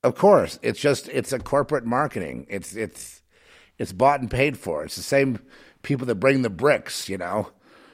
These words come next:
and they have all the logos and the posters all ready to go. Black Lives Matter, this, that, and all that stuff. It's,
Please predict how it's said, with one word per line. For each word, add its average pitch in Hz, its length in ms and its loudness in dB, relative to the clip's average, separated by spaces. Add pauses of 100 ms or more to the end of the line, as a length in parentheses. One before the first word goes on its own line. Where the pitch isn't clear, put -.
(120)
and 104 160 -2
they 110 120 2
have 117 180 2
all 120 120 6
the 117 80 2
logos 117 640 4
and 98 140 -8
the 98 200 -8
posters 120 520 4
all 107 140 2
ready 107 220 2
to 104 100 -2
go. 98 420 0
Black 104 440 -4
Lives 113 260 -2
Matter, 110 320 0
this, 101 220 -8
that, 107 220 -2
and 101 100 -8
all 113 160 0
that 107 140 -4
stuff. 107 260 -2 (500)
It's, - 340 0